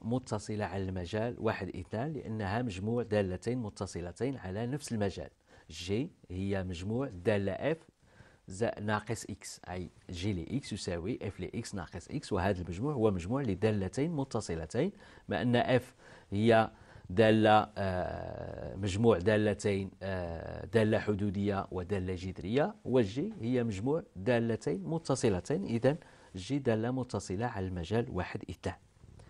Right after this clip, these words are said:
ولدينا جي لواحد في جي لاثنان هو عدد سالب، بالتالي تقول مبرهنة القيم الوسطية على أنه إذا كانت اف دالة متصلة على مجال أ بي، على قطعة أ بي، فإنه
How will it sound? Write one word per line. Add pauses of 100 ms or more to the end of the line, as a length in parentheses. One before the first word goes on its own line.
(760)
ولدينا
جي
لواحد
في
جي
لاثنان
هو
عدد (100)
سالب، (520)
بالتالي (960)
تقول
مبرهنة
القيم
الوسطية
على
أنه
إذا
كانت
اف
دالة
متصلة
على
مجال
أ
بي،
على
قطعة
أ
بي، (680)
فإنه